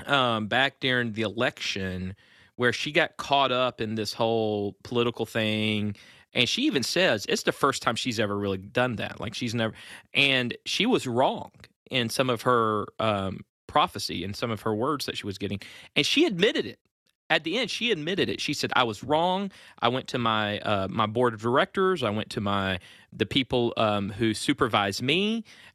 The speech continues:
And I, uh, you know, we, there was correction and there was a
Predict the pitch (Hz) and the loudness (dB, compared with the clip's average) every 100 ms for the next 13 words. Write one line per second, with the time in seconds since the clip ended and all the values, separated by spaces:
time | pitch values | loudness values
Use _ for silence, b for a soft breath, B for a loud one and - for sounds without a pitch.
0 | _ 123 120 113 110 107 107 - 127 131 | _ 2 2 2 0 0 -2 0 2 2
1 | 120 127 - 120 107 104 104 107 131 - | 2 0 -2 -4 -4 -4 -4 -2 -2 -4
2 | - 120 110 - - 127 185 - 208 208 | -2 0 0 -2 0 2 2 0 -2 0
3 | 196 - 113 107 110 107 104 101 98 - | -2 -2 -2 2 0 2 0 2 -2 -6
4 | - 101 | -4 -4